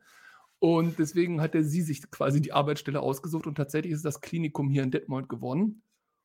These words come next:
Und ganz ehrlich, als Hannoveraner ist natürlich alles ein Abstieg.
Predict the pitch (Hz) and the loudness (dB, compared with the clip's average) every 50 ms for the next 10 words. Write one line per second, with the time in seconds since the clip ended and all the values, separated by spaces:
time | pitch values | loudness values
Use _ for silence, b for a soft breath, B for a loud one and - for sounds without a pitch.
0 | _ _ _ _ 123 117 139 135 135 139 - 151 156 156 147 151 170 - - _ | _ _ _ _ -4 -2 0 0 -2 -2 -2 -2 -2 0 -2 -4 -4 -6 -10 _
1 | _ _ - 143 139 143 143 147 147 139 143 135 143 165 170 151 135 139 135 - | _ _ -4 -4 -2 0 0 0 0 0 0 -2 0 0 -2 -2 -2 -4 -6 -8
2 | 139 139 - - 135 - - - 170 165 131 - 143 - - - - - - - | -6 -4 -2 -2 -2 -2 0 2 2 2 0 -2 -8 -10 -12 -10 -10 -12 -12 -12
3 | - - - - - | -12 -14 -14 -18 -20